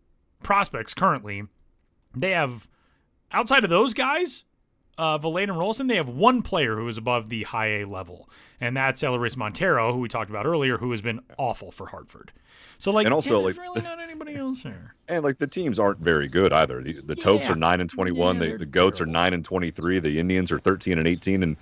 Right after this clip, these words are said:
Speaker 2: Fresno,
Speaker 1: Fresno
Speaker 2: bring
Speaker 1: is
Speaker 2: up the packet
Speaker 1: the
Speaker 2: at
Speaker 1: only hope.
Speaker 2: twenty-one and ten. Yeah, the only hope.
Speaker 1: The only hope.
Speaker 2: But yeah, like that. Like, I, I, who the hell are you gonna bring up to make
Speaker 1: Yeah.
Speaker 2: it? Who's, like, who's just,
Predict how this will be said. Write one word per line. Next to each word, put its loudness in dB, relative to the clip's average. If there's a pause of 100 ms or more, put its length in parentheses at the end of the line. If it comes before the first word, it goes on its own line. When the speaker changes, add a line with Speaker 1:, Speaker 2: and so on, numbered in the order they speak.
(380)
Speaker 2:
Fresno, 8 (280)
Speaker 1:
Fresno 0
Speaker 2:
bring 2
Speaker 1:
is 0
Speaker 2:
up -2
the -8
packet 4
Speaker 1:
the 2
Speaker 2:
at 0
Speaker 1:
only 4
hope. 4
Speaker 2:
twenty-one 4
and -6
ten. -6 (380)
Yeah, -6
the -4
only -2
hope. -4 (220)
Speaker 1:
The -16
only -12
hope. -18 (560)
Speaker 2:
But 2
yeah, 10
like 6
that. 2
Like, 2
I, 0
I, -16
who -2
the -2
hell 0
are 6
you 2
gonna 4
bring 4
up 4
to -2
make 4
Speaker 1:
Yeah. 0 (480)
Speaker 2:
it? -10
Who's, 4
like, 6 (240)
who's 10
just, 2